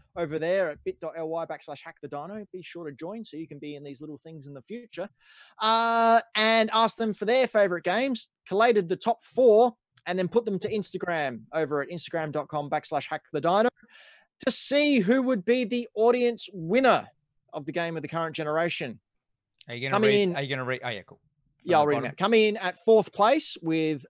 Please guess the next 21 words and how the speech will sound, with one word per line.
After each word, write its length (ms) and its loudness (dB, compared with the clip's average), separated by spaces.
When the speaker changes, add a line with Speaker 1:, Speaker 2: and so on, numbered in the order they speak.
Speaker 1:
two 160 -6
votes 540 2
was 520 4
Speaker 2:
I, 40 -12
I 40 -12
Speaker 1:
Final 300 2
Fantasy 800 -4
seven 640 -2
Remake. 460 -4
Uh, 180 0
this 220 -4
one 260 -4
just 400 -2
beat 160 -2
out 220 -2
Nier 200 -2
Automata, 420 -6
by 120 -10
the 80 -10
way, 200 -8
Dan. 220 -10